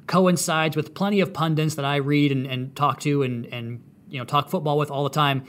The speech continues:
believing he could have been a first-team A P All-Pro last season. He was that good as a rookie. Now, nobody has surrendered multiple sacks on their offensive line this season. In fact,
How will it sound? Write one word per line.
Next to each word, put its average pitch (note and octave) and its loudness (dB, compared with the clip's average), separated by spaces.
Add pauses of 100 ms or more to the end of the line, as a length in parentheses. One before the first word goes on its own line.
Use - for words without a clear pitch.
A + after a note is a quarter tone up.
(200)
believing D#3 4
he F3 4
could G3 6
have F3 6
been E3 0
a D3 -2
first-team F3+ -2
A D#3 0
P D3+ 0
All-Pro C3+ -2
last B2+ -2
season. B2+ -4
He C3+ -2
was A#2+ -4
that C3 -2
good B2 -2 (340)
as B2+ -2
a A#2 -6
rookie. D3 2
Now, C3 0 (920)
nobody F#3+ 8
has D#3+ 2
surrendered C#3+ 0 (340)
multiple C#3+ 2
sacks C#3 0
on C3 -2
their A#2+ -4
offensive A#2 -4
line B2 -2
this A#2+ -4
season. C3 0
In A#2 -4
fact, C3 0